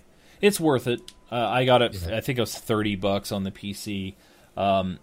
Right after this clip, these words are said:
Speaker 1: it is awesome. It's it, when I saw it was coming to Xbox One, I was just like,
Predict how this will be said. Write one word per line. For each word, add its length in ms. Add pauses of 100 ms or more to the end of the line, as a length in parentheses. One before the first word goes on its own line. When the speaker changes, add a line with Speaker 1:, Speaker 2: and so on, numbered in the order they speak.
Speaker 1:
it 160
is 140
awesome. 360 (300)
It's 320 (520)
it, 160
when 120
I 100
saw 180
it 40
was 100
coming 220
to 40
Xbox 440
One, 280
I 60
was 120
just 200
like, 200